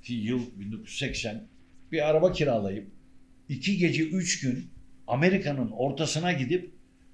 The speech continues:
o Kızılderilileri görüp onların yaşamlarını böyle bir iki gün izleyip gene aynı yolu geri döndüm. Sırf o merakımdan ve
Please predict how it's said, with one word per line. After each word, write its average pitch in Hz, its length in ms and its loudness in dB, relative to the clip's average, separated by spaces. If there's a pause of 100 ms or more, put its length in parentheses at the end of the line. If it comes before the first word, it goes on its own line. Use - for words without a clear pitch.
(180)
o - 120 -4
Kızılderilileri 156 760 0
görüp 143 280 2
onların 165 360 2
yaşamlarını 151 680 0
böyle 117 300 -2
bir 151 140 2
iki 151 300 -8
gün 127 220 -6
izleyip 156 460 -2
gene 156 180 -2
aynı 151 280 -2
yolu 139 300 2
geri 127 280 4
döndüm. 92 320 0 (400)
Sırf 160 340 -2
o 135 340 0
merakımdan 117 840 4
ve 113 220 2